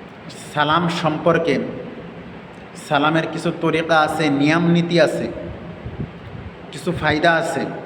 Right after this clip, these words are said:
ওই সম্পর্কে কিছু আলোচনা করব। সবাই শুনবার জন্য চেষ্টা করবেন। ভাই ও দোস্ত বুজুর্গ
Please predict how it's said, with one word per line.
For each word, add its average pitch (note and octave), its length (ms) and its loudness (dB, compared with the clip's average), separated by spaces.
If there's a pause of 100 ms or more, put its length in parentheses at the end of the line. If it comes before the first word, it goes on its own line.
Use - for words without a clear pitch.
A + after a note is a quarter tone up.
(1600)
ওই D#3 140 4
সম্পর্কে D#3+ 500 2
কিছু D#3+ 240 2
আলোচনা D3 440 4
করব। C#3 340 2 (840)
সবাই C#3+ 200 4
শুনবার C#3 380 2
জন্য C3 200 2
চেষ্টা C3 300 -4
করবেন। A2 300 -4 (1300)
ভাই D3+ 180 4
ও E3 40 6
দোস্ত D#3+ 300 2
বুজুর্গ D3 500 4